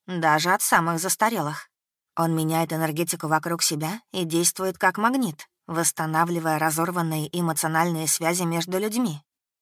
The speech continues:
соединяя разрозненные крупицы позитивной энергии и образует четкую энергетическую структуру пространства, его единую целостную ауру.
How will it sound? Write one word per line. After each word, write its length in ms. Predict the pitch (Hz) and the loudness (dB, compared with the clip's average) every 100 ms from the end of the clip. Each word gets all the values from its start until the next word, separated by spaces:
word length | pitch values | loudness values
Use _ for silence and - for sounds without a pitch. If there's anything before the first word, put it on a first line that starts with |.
| - | -8
соединяя 680 | - 160 147 156 151 156 | -4 -2 -2 -2 0 0
разрозненные 640 | 151 151 160 165 160 151 151 | 0 0 0 0 -2 -2 -4
крупицы 460 | 156 151 170 - | -6 -4 -4 -4
позитивной 560 | 156 156 160 170 160 147 | -4 -4 -2 -2 -4 -2
энергии 500 | 151 202 185 147 147 _ | 0 -2 -4 -6 -8 _
и 100 | 180 | 0
образует 560 | 175 165 165 156 165 151 | 2 4 2 2 0 -2
четкую 420 | - 190 - 170 | -2 -2 -2 -2
энергетическую 760 | 165 160 165 175 175 156 170 165 | -2 -2 -4 -4 -4 -4 -4 -4
структуру 500 | - 160 - 175 175 | -4 -6 -2 -2 2
пространства, 760 | 208 - 294 226 - 147 139 - _ | 0 2 2 2 -2 -6 -8 -10 _
его 320 | 175 165 156 | -4 0 2
единую 540 | 160 156 160 254 262 175 | 2 2 0 0 0 -2
целостную 520 | - 151 151 160 151 | 0 2 0 0 2
ауру. 380 | 143 143 143 | 4 2 0